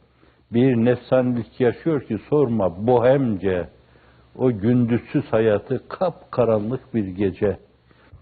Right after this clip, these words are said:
Bunların imdadına koşmak, dünyalarında birer mum tutuşturmak, mum yapmak, yollarını aydınlatmak peygamberlik yoludur. Eğer böyle yaparsanız arkadan o zatlara ulaşırsınız.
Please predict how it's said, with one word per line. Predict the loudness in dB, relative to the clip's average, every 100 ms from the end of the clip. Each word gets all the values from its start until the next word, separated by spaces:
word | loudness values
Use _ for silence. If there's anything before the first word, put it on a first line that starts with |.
| -4
Bunların | 0 2 2 0
imdadına | -2 0 2 2 2 -2 -4
koşmak, | -2 -6 -4 -2 -2 -4 -18 _ _ _ _ -2
dünyalarında | 0 4 4 4 2 0 0 -2
birer | 0 -2 -2
mum | -2 0 2 2 0
tutuşturmak, | -4 -4 -6 -4 -2 0 -2 -4
mum | -2 0
yapmak, | 0 -2 -8 -6 -4 -4 -6 -16 _ _ _ _ -2
yollarını | 4 4 6 4 4 2 2
aydınlatmak | 4 2 2 0 2 0 0 0 0 -4 -20 _ _ _ _ _ _
peygamberlik | 0 2 0 2 2 2 0 -2
yoludur. | 0 2 2 2 0 0 -6 -20 _ _ -20 _
Eğer | -2 2 2 0
böyle | 0 2
yaparsanız | 2 2 2 0 0 -4 -4 -4
arkadan | -2 -2 -2 -4 -4 -4
o | -2
zatlara | -2 -2 -2 0
ulaşırsınız. | 0 -2 -4 -2 -6 -6 -6 -6